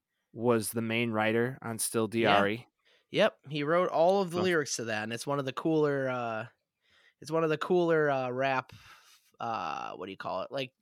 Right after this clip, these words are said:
Speaker 2: I guess, like, the
Speaker 1: Interviews?
Speaker 2: tangents in there. It was a beautifully written song.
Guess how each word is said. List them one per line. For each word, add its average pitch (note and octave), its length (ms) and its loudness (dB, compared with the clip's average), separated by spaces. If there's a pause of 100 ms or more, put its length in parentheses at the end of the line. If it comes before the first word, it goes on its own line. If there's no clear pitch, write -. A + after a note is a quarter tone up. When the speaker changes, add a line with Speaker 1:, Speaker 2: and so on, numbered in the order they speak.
(280)
Speaker 2:
I C#3 60 -6
guess, C#3 220 -4
like, D3 60 -4
the A#2+ 60 -2
Speaker 1:
Interviews? B2 160 -4
Speaker 2:
tangents E3+ 520 -2
in E3 140 -4
there. D#3 300 2 (920)
It A#3+ 40 0
was A#3 160 2
a - 20 -10
beautifully A3+ 320 2
written F#3+ 180 4
song. D#3+ 460 2